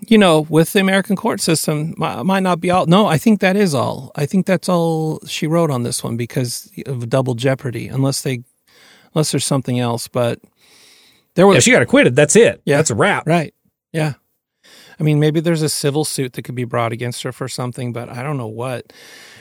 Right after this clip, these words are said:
Speaker 1: Anyway, I, I'm, uh, well, I finished that sentence and I was like, "What else can I write about this?" Nothing. There's nothing else to
Speaker 2: Because
Speaker 1: say.
Speaker 2: she got acquitted, she also gets to inherit all this shit too, right?
Speaker 1: Yeah. Yeah. He died.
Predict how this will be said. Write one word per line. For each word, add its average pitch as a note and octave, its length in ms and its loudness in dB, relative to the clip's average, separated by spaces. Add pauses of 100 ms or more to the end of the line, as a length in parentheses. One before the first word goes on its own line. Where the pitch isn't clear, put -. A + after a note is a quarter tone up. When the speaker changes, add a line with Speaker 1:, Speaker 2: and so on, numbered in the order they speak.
Speaker 1:
Anyway, C3 580 2 (1500)
I, C3+ 240 -6
I'm, C3 240 -6 (180)
uh, A#2 280 -4 (180)
well, B2 180 -10
I D3+ 80 -2
finished F#3 380 4
that E3+ 240 2
sentence F3+ 340 0
and D#3 80 4
I D3 60 4
was C#3+ 120 2
like, B2+ 180 -2 (100)
"What G#3 120 -2
else A3+ 160 0
can G#3+ 140 -2
I G3 80 2
write G3+ 200 2
about C#3+ 180 -2
this?" A#2+ 240 -8 (120)
Nothing. C3 600 0
There's E3 260 4
nothing F3+ 300 4
else F3 180 2
to D#3 100 0
Speaker 2:
Because F#3+ 280 4
Speaker 1:
say. - 60 4
Speaker 2:
she C4 60 4
got A3 140 6
acquitted, A#3 360 4
she G3 100 6
also F#3 340 6 (180)
gets D#3+ 200 2
to E3 80 2
inherit D#3+ 420 4
all D3+ 220 4
this F3 180 6
shit G3+ 420 4
too, E3 320 2
right? D3+ 260 -4
Speaker 1:
Yeah. F4+ 280 0 (380)
Yeah. D4 260 2
He C#4 220 2
died. C#4 480 2